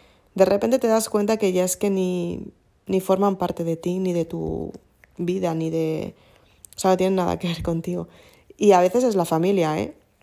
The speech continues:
Y yo no lo digo porque yo voy a pasar las Navidades con mi familia, ¿sabes? Pero yo me refiero que muchas veces,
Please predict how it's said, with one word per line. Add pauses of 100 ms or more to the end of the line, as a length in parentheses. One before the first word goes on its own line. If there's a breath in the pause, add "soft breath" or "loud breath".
(220)
Y
yo
no
lo
digo
porque
yo
voy
a
pasar
las
Navidades
con
mi
familia,
¿sabes? (460 soft breath)
Pero (300)
yo
me
refiero
que
muchas
veces,